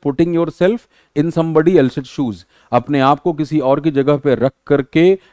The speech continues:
ये महसूस कर पाना कि वो इंसान क्या महसूस कर रहा होगा। This is called empathy। एंटीपैथी और अपैथी ये दोनों शब्द हमें नेगेटिव लगते हैं, but ऐसा है नहीं। एंटी जो है वो नेगेटिव है, एंटी का मतलब ही against होता है।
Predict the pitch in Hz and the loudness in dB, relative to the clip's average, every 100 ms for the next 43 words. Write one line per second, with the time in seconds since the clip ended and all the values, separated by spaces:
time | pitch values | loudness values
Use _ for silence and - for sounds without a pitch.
0 | - 139 123 117 120 170 202 - 151 143 | 0 0 2 0 -2 -4 -6 -2 -2 0
1 | 143 147 156 151 139 135 131 135 135 139 | -2 0 -2 -2 0 0 -2 -4 -4 -4
2 | - 165 147 110 107 110 - 104 95 92 | 0 2 2 0 -4 -12 -10 -8 -4 -4
3 | 92 90 92 _ _ _ 156 220 - 170 | -4 -8 -10 _ _ _ -2 -2 0 2
4 | 165 165 120 110 104 - 85 _ _ _ | 4 2 -2 -4 -6 -10 -16 _ _ _
5 | _ - 135 175 247 202 202 220 214 208 | _ 0 0 4 2 2 0 2 2 2
6 | 139 135 165 - 208 190 143 160 185 185 | 0 0 -2 -2 0 0 0 -2 -2 -2
7 | 160 165 170 127 123 135 175 156 - 175 | 0 -2 0 2 2 2 0 0 -2 -4
8 | 165 139 127 139 101 120 170 143 180 _ | 0 0 0 0 -2 0 2 0 -4 _
9 | _ _ 127 139 165 233 196 202 208 214 | _ _ -2 0 0 -2 2 2 4 4
10 | 175 170 170 123 85 - 110 123 127 147 | 4 2 2 0 -4 -6 -4 -2 -2 0
11 | 151 151 175 185 135 127 147 147 - 113 | 0 2 0 0 -2 0 0 -2 -8 -4
12 | 110 | -4